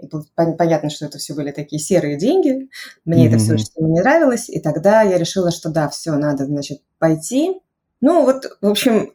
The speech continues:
Speaker 1: история была в том, что я в какой-то момент поняла, что по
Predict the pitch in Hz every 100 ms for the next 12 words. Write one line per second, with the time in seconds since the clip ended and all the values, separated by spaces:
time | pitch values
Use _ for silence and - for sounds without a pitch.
0 | - 208 262 254 208 196 196 233 339 359
1 | - 175 185 196 180 170 175 180 170 202
2 | 269 185 160 180 180 - 165 160 160 156
3 | 165 160 160 156 151 151